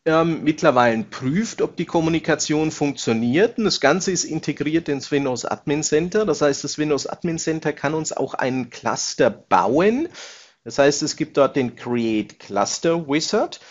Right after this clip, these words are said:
Und in dem Create Cluster Wizard haben wir auch die Möglichkeit, R D M A zu konfigurieren.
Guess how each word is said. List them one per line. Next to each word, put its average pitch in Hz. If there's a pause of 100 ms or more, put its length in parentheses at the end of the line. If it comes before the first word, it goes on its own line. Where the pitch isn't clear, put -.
(280)
Und 175
in 170
dem 165
Create 139
Cluster 160
Wizard 202
haben 123
wir 165
auch 120
die 160
Möglichkeit, 123
R 107
D 135
M 147
A 120
zu -
konfigurieren. -